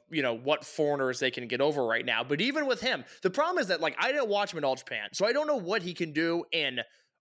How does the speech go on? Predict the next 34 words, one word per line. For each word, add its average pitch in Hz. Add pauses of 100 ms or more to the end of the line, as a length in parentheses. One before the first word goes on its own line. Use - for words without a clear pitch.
(140)
a 180
match 160
that's -
longer 156
than 147
five 135
minutes. 135 (240)
But 202
I 254
can 277
certainly 240
buy 165
into 170
this 151
idea 131 (760)
that 180
he 233
could 214
become 190
this 151
kind 175
of 117 (160)
cult -
thing, 190
even 240
in 131
Dragon 196
Gate, 131 (440)
if 180
this 202 (180)
all 220
goes 175 (180)
perfectly. 127
Because, 147